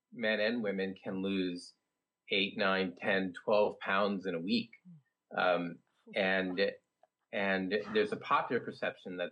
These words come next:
that is not only normal, but, uh,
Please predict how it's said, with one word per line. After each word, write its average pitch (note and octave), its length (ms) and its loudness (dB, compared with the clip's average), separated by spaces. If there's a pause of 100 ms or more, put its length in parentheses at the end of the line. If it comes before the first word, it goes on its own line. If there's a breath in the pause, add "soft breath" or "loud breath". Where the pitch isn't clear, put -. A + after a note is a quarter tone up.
that G2 280 2
is F2 240 -10 (580)
not G#2+ 300 0
only F#2+ 500 -4
normal, G2+ 840 2
but, F2+ 220 2 (300)
uh, E2+ 320 0